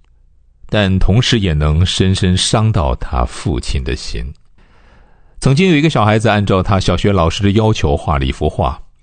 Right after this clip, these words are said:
这个老师要求的是画一幅有关自己父亲日常生活的画。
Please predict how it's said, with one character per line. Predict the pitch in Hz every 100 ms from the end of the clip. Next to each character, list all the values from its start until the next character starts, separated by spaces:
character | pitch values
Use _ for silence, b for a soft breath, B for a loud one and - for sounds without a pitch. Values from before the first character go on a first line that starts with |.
| B B B -
这 | 95
个 | 92
老 | 82
师 | -
要 | 92 92
求 | - 80
的 | 78
是 | -
画 | 95 85 78
一 |
幅 | 76 76
有 | 73 65
关 | - 87 85
自 | 87 107
己 | 82 71
父 | 62 - 92
亲 | 76 - 78
日 | 87 95
常 | - 65 69
生 | - 85 85
活 | -
的 | 64
画。 | 69 - 60